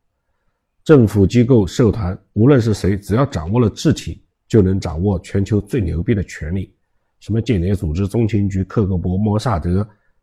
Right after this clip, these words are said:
在智体面前如同儿戏。汤姆·克鲁斯主演的《伊森》，作为一个正义感爆棚的英雄主义个人，他果断地站到了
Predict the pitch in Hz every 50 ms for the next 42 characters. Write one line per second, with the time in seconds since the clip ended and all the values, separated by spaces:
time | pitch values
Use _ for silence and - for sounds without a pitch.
0 | _ - - 131 131 - - - 175 127 - - 87 82 87 85 82 - 85 82
1 | 85 87 98 120 - - 135 123 85 85 104 127 123 - - - - - _ _
2 | _ _ _ _ _ _ _ _ _ _ _ _ _ _ _ _ _ _ _ _
3 | _ _ - - 180 170 135 - 160 151 135 - - 147 139 - 139 131 147 139
4 | 110 101 104 110 131 156 170 143 - 110 85 - _ - 143 139 127 123 120 123
5 | 123 135 117 - - - 180 151 139 123 92 98 87 90 98 - 151 110 87 82
6 | - - 92 95 113 113 110 123 135 120 113 95 107 101 92 78 85 104 113 -
7 | 135 85 135 127 113 107 - _ _ _ _ _ _ - - 107 95 - 82 80
8 | 85 127 127 113 90 82 - 117 98 87 82 87 85 80 82 82 80 80